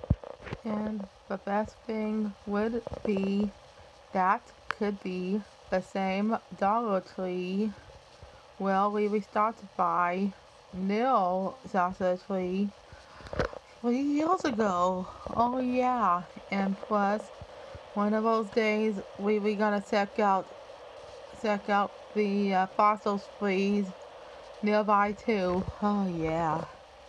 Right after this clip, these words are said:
To, uh, to, uh, to, uh, check out Villa, Villa, Villa ice cream shop. To, uh, to, uh, to, uh, to have ice cream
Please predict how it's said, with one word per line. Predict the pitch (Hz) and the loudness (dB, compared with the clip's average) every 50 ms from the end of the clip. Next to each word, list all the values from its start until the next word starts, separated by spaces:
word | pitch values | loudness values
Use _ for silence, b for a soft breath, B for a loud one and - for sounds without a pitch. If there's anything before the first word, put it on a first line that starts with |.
| - - - - - - - - - - - - - | -20 -20 -20 -20 -20 -18 -18 -18 -16 -16 -14 -8 -4
To, | 202 202 190 | 0 2 2
uh, | 185 180 175 - - - | 2 0 -2 -6 -8 -6
to, | 208 196 190 185 | -4 -2 -2 -2
uh, | 180 175 175 180 - - - | -2 -2 -2 -4 -6 -8 -4
to, | 214 202 | -2 0
uh, | 196 185 185 | 0 0 -2
check | - - 208 202 196 202 - - | -2 -2 -2 0 0 -2 0 0
out | 202 196 196 196 196 - - - | 2 4 4 4 2 0 -4 -2
Villa, | 202 196 190 190 185 180 170 165 165 160 165 170 175 | 0 2 2 4 4 2 2 2 0 -2 -2 -4 -2
Villa, | 185 185 180 175 175 170 175 175 165 - | 0 2 2 2 2 2 2 0 -2 -2
Villa | - 190 185 175 170 170 165 165 170 170 170 | -2 0 2 2 2 2 2 2 2 2 2
ice | 170 170 185 190 | 2 2 0 0
cream | - 220 208 202 202 196 | 0 0 0 2 2 0
shop. | - - 196 185 190 190 - - - - - - - - - - - - - - - - - | 0 2 2 2 2 2 0 -4 -16 -20 -20 -20 -20 -14 -12 -12 -12 -10 -12 -16 -16 -12 -6
To, | 202 190 185 | -2 0 0
uh, | 175 180 | 0 0
to, | 175 - 202 | 0 0 2
uh, | 190 185 185 | 2 2 2
to, | 196 | 2
uh, | 202 196 196 190 185 | 2 2 4 2 2
to | 185 190 185 | 2 0 -4
have | 170 190 185 185 185 - - - | -2 0 0 0 0 -2 -4 0
ice | - 202 196 202 202 | 0 2 2 0 -2
cream | - - 233 208 202 202 202 208 202 | -6 -4 -2 0 2 2 2 2 0